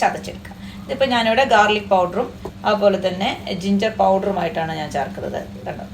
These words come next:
ജിഞ്ചർ പൗഡറാണ് ചേർക്കുന്നത്. അപ്പോൾ നമുക്കതിൽ കുറച്ചിട്ട് കൊടുക്കാം. പൗഡർ ആകുമ്പോൾ കുറച്ച് കൂടുതൽ ചേർക്കുകയാണ് നല്ലത്, ആ പെട്ടെന്നൊരു ഫ്ലേവർ വരില്ല. ജിഞ്ചർ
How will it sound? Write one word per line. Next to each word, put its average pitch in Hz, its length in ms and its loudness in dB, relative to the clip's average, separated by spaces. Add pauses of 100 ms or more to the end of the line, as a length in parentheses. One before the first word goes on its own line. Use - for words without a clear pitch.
ജിഞ്ചർ - 420 -6 (120)
പൗഡറാണ് - 460 4
ചേർക്കുന്നത്. - 380 -8 (1700)
അപ്പോൾ 202 180 -2
നമുക്കതിൽ 180 380 -4
കുറച്ചിട്ട് - 440 -8
കൊടുക്കാം. - 280 -4 (2000)
പൗഡർ 262 320 4
ആകുമ്പോൾ 254 200 4
കുറച്ച് 240 240 -2
കൂടുതൽ 220 380 -4
ചേർക്കുകയാണ് 190 420 0
നല്ലത്, 180 260 0
ആ 208 140 0
പെട്ടെന്നൊരു 233 480 0
ഫ്ലേവർ 196 380 -2
വരില്ല. 165 240 -2 (260)
ജിഞ്ചർ 226 240 0